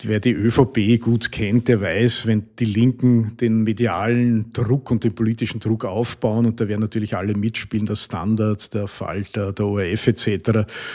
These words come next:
dann wird, wird die Ö V P einmal mehr umkippen und über den einen oder anderen Kanal wieder Fördergelder freimachen. Also da bin ich ziemlich sicher.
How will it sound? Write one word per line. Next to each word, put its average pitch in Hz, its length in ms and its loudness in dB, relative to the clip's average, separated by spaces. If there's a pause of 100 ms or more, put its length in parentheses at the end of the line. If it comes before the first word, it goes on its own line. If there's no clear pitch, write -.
(420)
dann 98 240 0
wird, 101 420 0
wird 107 320 0
die 117 100 6
Ö 98 160 -2
V 117 160 2
P 104 320 0
einmal 107 520 4
mehr 101 360 2
umkippen 117 760 2
und 117 560 -2
über 113 360 0
den 110 260 0
einen 107 600 -2
oder 107 240 -2
anderen 104 300 -4
Kanal 98 480 -4
wieder 104 180 -4
Fördergelder 98 600 -6
freimachen. 87 800 -6
Also 82 160 -8
da 101 100 -6
bin 98 180 -8
ich 90 180 -8
ziemlich 95 320 -6 (120)
sicher. 101 460 -4